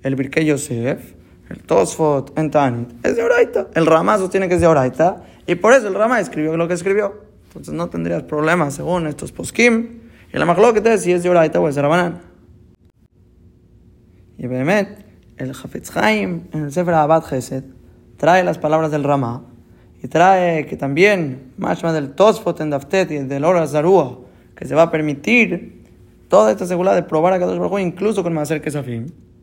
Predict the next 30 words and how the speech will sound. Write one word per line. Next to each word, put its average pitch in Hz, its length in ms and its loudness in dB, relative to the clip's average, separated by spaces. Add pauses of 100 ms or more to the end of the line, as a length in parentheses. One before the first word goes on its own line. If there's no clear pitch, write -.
(420)
Y - 80 -12
por - 160 -8
el - 80 -4
otro - 200 0
lado 240 260 4
también 202 240 -2
trae 220 240 0
los 180 160 0
demás 185 220 -2
poskim, 143 500 -8 (420)
Pitje - 280 -20
Tshuva, 214 720 2
que - 80 -20
trae 180 440 -2 (160)
sus - 180 -20
tres - 180 -10
poskim, 226 540 -2
que 190 140 -2
ellos 175 240 -4
holkim 214 720 -2
y 151 80 -12
tzedaká, 202 760 0 (260)
no 165 140 -2
se 143 140 -6
puede 202 340 4
probar 160 280 -2
a 156 40 -4
Kadosh 143 240 -8
Baruj 151 200 -4
Hu. 233 340 2